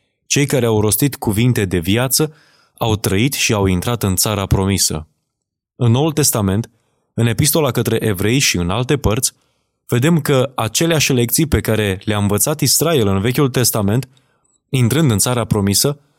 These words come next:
ni se aplică și nouă, cei care am auzit Evanghelia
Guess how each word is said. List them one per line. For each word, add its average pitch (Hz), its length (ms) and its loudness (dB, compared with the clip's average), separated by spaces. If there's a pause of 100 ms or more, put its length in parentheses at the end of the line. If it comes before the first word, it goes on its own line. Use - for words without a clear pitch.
(200)
ni 143 100 2
se 139 120 2
aplică 160 360 0
și 165 240 0
nouă, 90 400 -2 (240)
cei 170 220 0
care 135 340 0
am 123 240 -2
auzit 123 320 0
Evanghelia 117 680 0